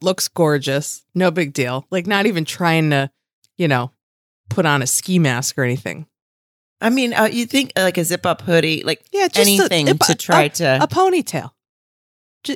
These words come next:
Speaker 1: you know,
Speaker 2: Yeah, even
Speaker 1: maybe a
Speaker 2: that.
Speaker 1: baseball hat.
Speaker 2: Just, just anything
Speaker 1: Yeah.
Speaker 2: to try to hide your look. No, she was full in. She has no fear of this
Speaker 1: Well, I'm
Speaker 2: woman.
Speaker 1: surprised
Speaker 2: Um,
Speaker 1: we didn't see her midriff, but I guess she saves that for the daytime. Whatever.
Speaker 2: Yeah. Mary,
Speaker 1: I hate
Speaker 2: you
Speaker 1: her.
Speaker 2: don't break into someone's house in a crop top. You,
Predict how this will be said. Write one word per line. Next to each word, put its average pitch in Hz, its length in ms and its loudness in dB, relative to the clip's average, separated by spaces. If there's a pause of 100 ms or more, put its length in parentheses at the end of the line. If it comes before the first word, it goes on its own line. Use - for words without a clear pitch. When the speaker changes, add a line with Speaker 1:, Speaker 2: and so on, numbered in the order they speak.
Speaker 1:
you 269 100 0
know, 254 80 2
Speaker 2:
Yeah, 120 220 2
even 127 220 -2
Speaker 1:
maybe 202 120 2
a 135 60 2
Speaker 2:
that. 127 80 0
Speaker 1:
baseball 190 360 0
hat. 139 160 -4
Speaker 2:
Just, 151 200 -4 (240)
just - 260 -2
anything 151 440 2
Speaker 1:
Yeah. 269 140 -4
Speaker 2:
to - 160 -6
try 151 260 0
to 131 100 0
hide 139 300 -2
your 131 120 -2
look. 127 360 -2
No, 190 280 0
she 202 220 -6
was 196 220 -8 (400)
full 202 260 0
in. 135 220 0
She 214 140 -2
has 202 140 2
no 202 140 0
fear 135 300 0
of 110 80 -4
this 107 100 -4
Speaker 1:
Well, 240 80 2
I'm 254 140 4
Speaker 2:
woman. - 100 0
Speaker 1:
surprised 180 460 2
Speaker 2:
Um, 175 40 -8
Speaker 1:
we 190 100 0
didn't 170 200 2
see - 160 0
her 151 120 2
midriff, 160 500 0
but 151 140 0
I 147 60 2
guess 147 220 0
she - 180 2
saves 151 360 0
that 143 260 -2
for 156 80 -2
the 127 100 0
daytime. 143 680 -2 (680)
Whatever. 139 360 -6
Speaker 2:
Yeah. 135 360 0 (100)
Mary, 143 580 0
Speaker 1:
I 180 120 -10
hate 156 280 -6
Speaker 2:
you 147 60 -2
Speaker 1:
her. 143 80 0
Speaker 2:
don't 147 120 -6
break 165 260 2
into 147 160 -2
someone's 160 400 0
house 139 320 2
in 131 80 0
a 120 60 -2
crop 185 360 -2
top. - 400 -2
You, 110 160 -10